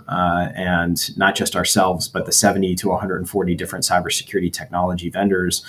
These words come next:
that most were, were buying and consuming their technology to, to then implement and use to, to better protect their business. Um,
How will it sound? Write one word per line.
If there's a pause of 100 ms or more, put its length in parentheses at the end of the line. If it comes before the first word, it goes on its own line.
(300)
that
most
were,
were
buying
and
consuming
their
technology
to,
to
then
implement
and
use (320)
to, (140)
to
better
protect
their
business.
Um,